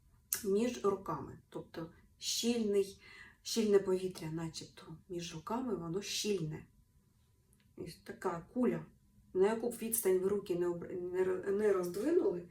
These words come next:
ця куля все одно відчувається. Тобто така, ну, наче тяжесть в мі-, в руках, між руками. І ви починає-, головний біль,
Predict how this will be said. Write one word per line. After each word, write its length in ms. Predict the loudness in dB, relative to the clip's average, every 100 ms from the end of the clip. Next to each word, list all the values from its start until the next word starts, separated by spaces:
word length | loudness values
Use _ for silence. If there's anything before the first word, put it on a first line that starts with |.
| -18 -20 -20 -8
ця 180 | -4 -4
куля 300 | 0 2 2
все 260 | -2 -4
одно 200 | -4 -4
відчувається. 840 | -4 -6 -6 -10 -8 -10 -10 -12 -12 -14
Тобто 240 | -20 -20 -16
така, 300 | -6 0 0
ну, 260 | 0 -2 -4
наче 440 | -2 -2 -2 -6
тяжесть 680 | 0 0 0 -6 -10 -12 -20 _ _ _ -18
в 180 | -12 -6
мі-, 320 | -4 -4 -6
в 40 |
руках, 380 | -10 -8 -10 -6
між 260 | -4 -4 -6
руками. 420 | -10 -10 -12 -12 -16 _ _ -20 -20 -20 -20 -20 _ _ -6
І 380 | -4 -2 -4 -8 -18 _ _ _ _ _ _ _ _ -6
ви 220 | -2 0
починає-, 580 | 0 0 -2 -2 -4 0
головний 500 | 2 2 0 0 -2
біль, 320 | -4 -6